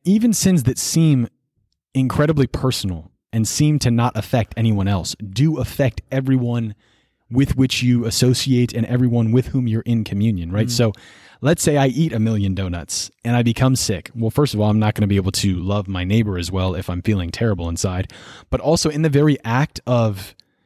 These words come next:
Speaker 1: committing that sin of gluttony, I'm becoming a gluttonous person,
Speaker 2: Hmm.
Speaker 1: right? I'm habituating myself into sin. And what that's gonna do is make me more and more inclined to sin in the future,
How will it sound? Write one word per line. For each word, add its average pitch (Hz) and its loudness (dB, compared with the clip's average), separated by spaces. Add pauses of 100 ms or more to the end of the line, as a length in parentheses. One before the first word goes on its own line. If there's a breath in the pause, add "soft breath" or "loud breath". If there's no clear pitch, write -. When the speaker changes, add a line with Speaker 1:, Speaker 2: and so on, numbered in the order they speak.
(180 soft breath)
Speaker 1:
committing 131 2
that 120 0
sin 123 2
of 98 -2
gluttony, 135 0 (480 loud breath)
I'm 147 2
becoming 139 0 (100)
a 110 -2
gluttonous 101 -2
person, 120 -4 (380)
Speaker 2:
Hmm. 123 -4 (240)
Speaker 1:
right? 107 0
I'm 117 0 (240)
habituating 117 0
myself 110 -2
into 123 0
sin. 95 -2 (500 soft breath)
And 127 0
what 139 2
that's 135 0
gonna 127 0
do 131 2
is 123 0
make 127 0
me 120 2
more 131 2
and 151 2
more 139 4
inclined 135 -2
to 120 -2
sin 131 -2
in 120 0
the 107 -2
future, 113 -4